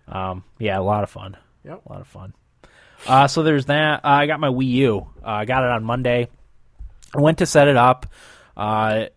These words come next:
Speaker 1: I knew I had to update it, so I, I wanted to update it so I could play it, like, later that night. My wi-, my wife likes to watch The Bachelor, Bachelorette, whichever one it is. So I was gonna play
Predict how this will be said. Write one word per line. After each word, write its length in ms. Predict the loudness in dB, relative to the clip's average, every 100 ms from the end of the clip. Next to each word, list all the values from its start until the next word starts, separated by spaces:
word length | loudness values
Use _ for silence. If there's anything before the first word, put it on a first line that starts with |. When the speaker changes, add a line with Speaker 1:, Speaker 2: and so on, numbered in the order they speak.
| -8
Speaker 1:
I 120 | -4
knew 120 | 0
I 80 | 2
had 140 | 2 2
to 80 |
update 320 | -2 -4 -4 -6
it, 100 | -8
so 120 | -6
I, 100 | -6
I 140 | -6
wanted 260 | -6 -4 -4
to 60 | -4
update 400 | -6 -4 -2 -2
it 140 | -6
so 120 | -8
I 60 | -8
could 140 | -8
play 260 | -8 -6 -6
it, 140 | -6
like, 200 | -10 -10
later 220 | -6 -6 -4
that 180 | -6
night. 200 | -10 -12
My 80 | -12
wi-, 320 | -10 -8 -8 -12
my 160 | -12 -8
wife 240 | -8 -8
likes 220 | -10 -10
to 60 | -12
watch 380 | -10 -10 -12 -12
The 260 | -12 -12 -12
Bachelor, 560 | -14 -14 -14 -12 -10 -12
Bachelorette, 640 | -14 -16 -16 -12 -10 -10
whichever 360 | -10 -10 -8
one 180 | -10 -10
it 100 | -10
is. 180 | -8 -8
So 120 | -4
I 80 | -4
was 100 | -4
gonna 180 | -8 -10
play 380 | -6 -4 -4